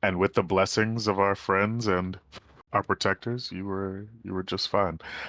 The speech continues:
I think it's better to focus on what we can achieve together than what could have been.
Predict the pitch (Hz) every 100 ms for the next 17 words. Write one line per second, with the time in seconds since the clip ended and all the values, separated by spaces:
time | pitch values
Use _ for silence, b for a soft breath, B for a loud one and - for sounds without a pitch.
0 | - 104 151 98 85 - 104 - - 95
1 | 90 - - 95 90 85 - 82 80 80
2 | B B B 90 92 - 92 - 80 -
3 | - 92 85 - 71 87 95 78 64 -
4 | _ _ _ _ 90 76 80 85 - -
5 | - 85 73 - 73 65